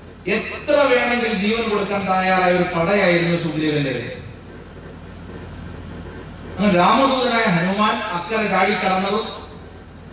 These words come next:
താൻ ഇതുവരെ കണ്ടിട്ടില്ലെങ്കിലും രാമന്റെ കരച്ചിലിന് കാരണക്കാരനായ രാവണനെ കണ്ടെത്തണമെന്നും അവനെ വകവരുത്തണമെന്നും ധർമ്മപത്നിയായ സീതാദേവിയെ വീണ്ടെടുക്കണമെന്നൊക്കെയുള്ള ആവേശം ജ്വലിക്കുകയാണ് ഹനുമാന്റെ ഉള്ളിൽ അകാരണമായി.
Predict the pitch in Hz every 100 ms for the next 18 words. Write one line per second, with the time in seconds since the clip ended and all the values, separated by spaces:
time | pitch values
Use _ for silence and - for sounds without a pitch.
0 | - 185 214 220 240 240 - 208 220 262
1 | 247 233 226 226 208 190 202 254 277 269
2 | 233 214 220 262 262 240 226 - 226 -
3 | - - - - - - 254 262 254 254
4 | 254 233 233 226 214 196 196 233 240 233
5 | 196 196 220 220 220 214 214 202 208 202
6 | 185 240 233 185 214 208 208 208 - -
7 | - - - - 151 185 220 262 294 254
8 | 254 247 233 202 202 220 254 247 233 233
9 | 226 208 208 226 220 220 208 208 202 202
10 | 202 185 180 214 226 240 - 226 202 175
11 | 180 208 - 208 190 170 170 175 170 165
12 | 160 156 - - 156 147 170 220 240 233
13 | 190 175 123 -